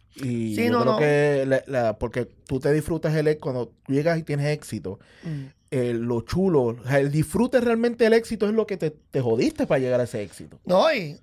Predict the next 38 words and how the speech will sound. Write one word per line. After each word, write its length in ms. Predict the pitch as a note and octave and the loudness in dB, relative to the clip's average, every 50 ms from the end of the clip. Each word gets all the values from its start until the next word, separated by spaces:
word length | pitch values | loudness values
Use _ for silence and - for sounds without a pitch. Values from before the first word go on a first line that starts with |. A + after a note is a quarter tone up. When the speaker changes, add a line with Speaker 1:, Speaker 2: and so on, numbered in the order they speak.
| _ - | _ -6
Speaker 2:
yo 160 | F#3+ G3 G#3 | -4 -4 -2
tengo 180 | A3+ C4+ C#4+ C#4+ | -2 0 2 2
ahora 200 | C#4 C4+ C4+ C4+ | 2 4 2 0
un 120 | B3+ G#3+ | 0 0
carro 300 | - A3+ A3 A3+ B3 A#3 | 0 2 2 2 2 2
que 80 | A#3 G#3+ | 0 0
me 80 | G3+ | 0
ha 40 | F#3 | 0
gustado 360 | F3+ F#3 F3+ - - F#3+ G3 | -2 -4 -4 -2 -2 -2 -2
siempre, 500 | - - F#3 E3+ D#3+ D#3 - - A#2+ - - - | -4 -6 -6 -6 -6 -6 -8 -12 -16 -16 -16 -14
Speaker 1:
Ujú. 300 | B2+ A2+ G#2+ A2 D#3 A3+ | -12 -10 -10 -10 -8 -4
Speaker 2:
que 80 | - | -2
es 40 | E3+ | -2
un 80 | E3+ E3 | 0 0
Mustang. 460 | D#3+ D#3 D3 - - D3 B2+ C3 - _ _ - | 0 -2 -4 -6 -10 -16 -16 -16 -18 _ _ -6
Hay 120 | - E3 | -2 0
gente 300 | E3 F#3+ G#3+ A3+ B3+ A#3 | 0 0 0 0 0 0
que 60 | G#3+ | 0
me 80 | G3+ G3 | 0 0
han 60 | F#3 | 0
dicho, 280 | G3 G3+ F#3 G#3 F#3+ - - | 0 -2 -2 -4 -8 -8 -6
"Eso 100 | E3 G#3+ | -6 -4
es 60 | G#3 | -4
mucho 160 | A#3+ A3 A#3+ | -2 -2 -2
para 140 | A3+ G3 E3+ | -2 -2 -4
ti". 140 | F#3 F3+ - _ _ _ _ _ - | -6 -8 -12 _ _ _ _ _ -20
Speaker 1:
<laughs> 480 | - - - _ _ - - - - - - - - - - - - - - _ - - D3+ - - G#3 A3+ A#3 G#3+ - _ | -20 -20 -20 _ _ -20 -20 -20 -18 -18 -20 -20 -20 -20 -20 -20 -20 -20 -20 _ -10 -10 -10 -10 -8 -8 -8 -8 -8 -8 _
Pero 180 | - D#3 D#3 | -2 -2 0
me 80 | D3 C#3 | 2 4
lo 120 | C#3 C#3 | 2 2
compré 360 | - C#3+ B2 B2 - F#3 G#3 A3 | 2 0 0 2 2 4 4 4
yo, 140 | E3 D3+ | 2 2
carajo. 260 | - C#3+ C#3 D#3 E3 D#3+ | 2 2 2 4 4 4
Speaker 2:
Y 40 | |
yo, 140 | C4 D4 C#4+ B3+ | 4 4 4 4
pues, 140 | D#4+ F4+ - | 2 2 2
Speaker 1:
<laughs> 40 | - | 0
Eso 120 | - E4 | -2 -2